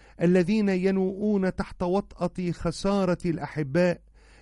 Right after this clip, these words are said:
كثيرا ما يفكرون بغير منطق. وللعودة إلى التفكير المنطقي السوي، يحتاجون إلى وقت للتأقلم مع الحزن والأسى.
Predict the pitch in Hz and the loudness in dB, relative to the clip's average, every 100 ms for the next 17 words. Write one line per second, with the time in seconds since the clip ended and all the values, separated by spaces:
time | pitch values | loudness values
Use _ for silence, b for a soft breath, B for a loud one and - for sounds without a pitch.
0 | b 175 160 233 226 220 202 220 208 208 | b 0 2 2 2 2 2 2 0 -2
1 | 208 - 208 214 240 220 196 208 233 226 | -4 -4 -4 -2 0 0 0 0 0 0
2 | 208 190 196 185 160 135 - - - b | 0 0 0 0 -4 -6 -8 -20 -20 b
3 | b b - 180 196 202 190 226 202 262 | b b -2 2 4 4 2 0 2 0
4 | 214 202 196 - 190 - 214 220 214 208 | 0 2 0 0 -6 -4 -2 0 2 0
5 | 196 190 190 185 214 185 185 - 180 196 | 0 -2 -4 -4 -4 -4 -4 0 0 2
6 | 190 170 b b b - 143 - - 170 | -2 -6 b b b -4 -4 -2 -2 0
7 | 147 185 196 190 190 190 185 196 - 196 | 0 0 0 0 0 2 2 0 -4 -4
8 | 185 185 - - - 180 175 180 180 175 | -2 -2 -4 -6 -6 -6 -2 0 0 0
9 | 180 165 160 - 156 131 147 139 123 - | 0 -2 -4 -4 -6 -4 -2 -2 -2 -4
10 | 123 120 | -6 -6